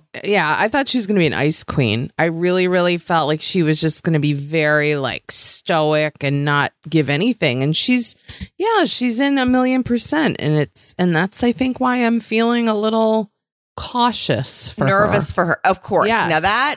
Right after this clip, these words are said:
Speaker 2: I, that I get, that I'm like, I don't want, we wanna protect her at all costs. And I get that.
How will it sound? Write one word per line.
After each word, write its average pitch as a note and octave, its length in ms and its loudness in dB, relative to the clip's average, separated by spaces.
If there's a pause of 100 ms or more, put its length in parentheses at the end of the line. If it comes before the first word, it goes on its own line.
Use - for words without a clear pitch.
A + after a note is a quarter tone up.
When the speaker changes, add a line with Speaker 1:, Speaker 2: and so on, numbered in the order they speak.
Speaker 2:
I, E3+ 280 0
that G#3 380 -2
I B3 100 -4
get, E3+ 420 -2
that F#3 300 0
I'm A#3+ 140 -2
like, E3+ 340 -2
I E3 160 2
don't F3+ 180 0
want, D3+ 380 0
we D#3 100 -2
wanna D3+ 220 0
protect C#3+ 420 0
her C#3 140 -2
at B2+ 80 0
all A2+ 160 2
costs. - 580 -4
And C3+ 160 0
I C3 60 2
get A#2+ 240 -4
that. - 280 -2